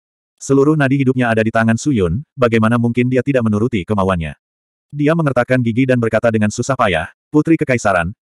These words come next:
jangan salah paham dan jangan buang waktu. Cepat singkirkan kutukan pengikat kehidupan Yin Yang, cepat." Mata emas Putri Kekaisaran terfokus.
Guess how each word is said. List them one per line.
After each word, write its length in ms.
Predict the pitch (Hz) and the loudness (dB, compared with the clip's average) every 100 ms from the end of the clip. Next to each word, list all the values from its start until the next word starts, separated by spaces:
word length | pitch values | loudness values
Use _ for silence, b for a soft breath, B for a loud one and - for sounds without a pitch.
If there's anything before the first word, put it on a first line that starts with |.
| 135 | -4
jangan 320 | 98 98 113 | 0 0 0
salah 160 | 135 135 | 0 0
paham 320 | 123 113 113 | 0 0 0
dan 160 | 107 | 0
jangan 320 | 101 117 139 101 | 0 0 0 0
buang 240 | 98 101 | 0 0
waktu. 320 | 90 - 82 71 _ _ _ _ _ 143 | -2 -4 -6 -8 _ _ _ _ _ -2
Cepat 240 | 151 156 | 0 0
singkirkan 400 | 170 143 131 139 | 0 0 0 0
kutukan 320 | 139 127 120 127 | 0 0 0 0
pengikat 280 | 113 110 | 0 0
kehidupan 400 | 117 110 113 120 | -2 -2 0 0
Yin 240 | 113 127 135 | 0 0 0
Yang, 160 | 113 87 | -2 -2
cepat." 320 | - 120 90 - _ _ _ _ _ - | -4 -4 -4 -8 _ _ _ _ _ -4
Mata 320 | 143 147 165 | -2 0 0
emas 160 | 139 - | -2 0
Putri 320 | 135 131 139 | 0 0 0
Kekaisaran 560 | 135 113 - 131 127 | 0 -2 0 0 0
terfokus. 560 | 110 107 101 90 - - | -2 -2 -2 -2 -6 -10